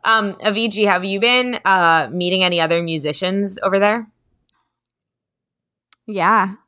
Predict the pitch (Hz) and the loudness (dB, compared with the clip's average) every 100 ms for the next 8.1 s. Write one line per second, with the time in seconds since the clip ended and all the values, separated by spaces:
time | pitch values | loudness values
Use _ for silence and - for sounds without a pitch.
0 | _ - 160 175 196 156 _ _ _ _ | _ -16 -4 -2 -2 -6 _ _ _ _
1 | _ - 214 233 226 226 214 214 208 214 | _ -8 -2 2 4 2 2 0 2 0
2 | - 220 240 - 233 233 196 175 180 101 | -2 0 0 0 2 2 2 2 2 -2
3 | - - - 220 202 208 190 185 - 165 | -8 -20 -4 -2 2 2 2 -2 2 2
4 | 170 147 101 196 - _ _ - 165 170 | 2 0 -2 -2 -6 _ _ -6 -6 -6
5 | 196 147 - 190 233 226 226 214 226 262 | -6 -6 -4 0 2 2 2 4 4 2
6 | 226 190 185 - 202 196 190 185 151 76 | 2 4 2 0 -4 -2 0 0 0 -2
7 | 135 202 226 - - - 233 247 - - | -2 -6 -8 -10 -14 -10 -6 -6 -8 -20